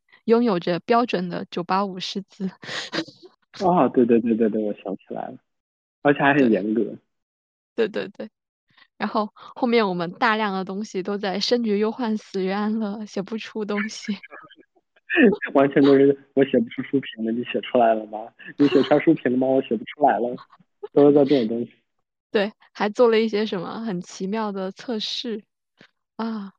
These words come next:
Speaker 2: <laughs>
Speaker 1: 哦，
Speaker 2: 对，对，
Speaker 1: 然后，
Speaker 2: 对，对。
Speaker 1: 然后还分享了一些佛书，我，我看一下。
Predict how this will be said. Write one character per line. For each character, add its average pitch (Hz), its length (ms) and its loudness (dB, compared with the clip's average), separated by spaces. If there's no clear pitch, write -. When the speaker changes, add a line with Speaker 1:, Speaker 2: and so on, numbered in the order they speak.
Speaker 2:
<laughs> - 200 -2
Speaker 1:
哦， - 180 4
Speaker 2:
对， - 0 -
对， 392 80 4
Speaker 1:
然 - 80 2
后， 320 160 4
Speaker 2:
对， 277 120 -4
对。 - 220 -16
Speaker 1:
然 262 100 2
后 320 60 0
还 302 100 2
分 320 200 0
享 226 180 0
了 214 80 0
一 254 80 0
些 277 200 0
佛 185 320 -4
书， 247 420 -10
我， 190 140 -8
我 202 60 -8
看 220 360 -8
一 208 40 -8
下。 214 240 -14